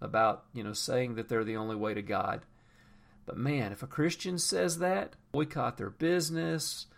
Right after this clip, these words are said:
you know, march in front of their churches, you know, it's believe that Jesus is the only way to God. Look, it's not enough to just say, for people that aren't Christians, the Bible really holds no authority.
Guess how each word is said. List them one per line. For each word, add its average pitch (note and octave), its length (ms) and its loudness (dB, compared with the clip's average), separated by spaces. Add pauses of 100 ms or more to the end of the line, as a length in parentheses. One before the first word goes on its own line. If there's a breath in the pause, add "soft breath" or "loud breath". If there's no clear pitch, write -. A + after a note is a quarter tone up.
(420 soft breath)
you A#2 120 -6
know, A2 160 -4
march B2+ 340 2
in B2 80 -4
front C#3+ 240 -2
of A#2+ 60 0
their G#2+ 100 2
churches, F3 920 6 (520 soft breath)
you A#2+ 120 -8
know, G#2+ 180 -4
it's C#3 120 -8
believe B2 840 0 (560 soft breath)
that C3+ 260 6
Jesus C3 480 2
is B2 140 0
the B2 100 0
only A#2+ 160 0
way A2+ 140 2
to A#2 40 0
God. A2 200 4
Look, G#3 180 4
it's F#3 220 2
not D4+ 260 6
enough D#3+ 800 2 (300)
to D#3 100 2
just E3 360 4
say, B2+ 300 4
for A#2 100 -2
people D#3 360 2
that A2+ 120 6
aren't C#3+ 260 8
Christians, D#3+ 680 2
the A#2+ 100 -2
Bible C3 560 4
really C#3 320 2
holds B2+ 720 0
no C3+ 220 4
authority. C#3 540 0